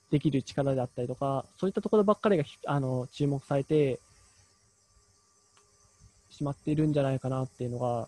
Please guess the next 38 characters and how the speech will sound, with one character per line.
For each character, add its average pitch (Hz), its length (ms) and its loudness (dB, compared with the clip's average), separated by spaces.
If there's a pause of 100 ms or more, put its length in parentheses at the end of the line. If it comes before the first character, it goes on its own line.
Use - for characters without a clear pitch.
(140)
ち - 40 -20
ょ - 20 -20
っ - 20 -20
と - 60 -6
問 135 220 -2
題 131 160 -2
提 131 160 -2
起 - 100 -12
と 120 80 -10
し - 100 -18
て - 80 -10
あ 120 80 -6
る 123 100 -8
の、 113 140 -10 (160)
あ 135 100 -4
る 127 80 -2
ん 117 80 -8
で - 80 -8
す - 80 -18
け - 80 -10
ど、 123 280 -4 (1800)
ま 151 100 0
あ、 135 60 -2
そ - 100 -8
の 135 100 -6
お - 40 -8
二 185 200 -2
人 208 120 2
に 156 180 0
お - 80 -4
伺 143 320 -2
い 143 40 -2
し - 60 -16
た 151 100 0
い 147 60 0
こ 151 80 -6
と 147 120 0
は、 151 340 4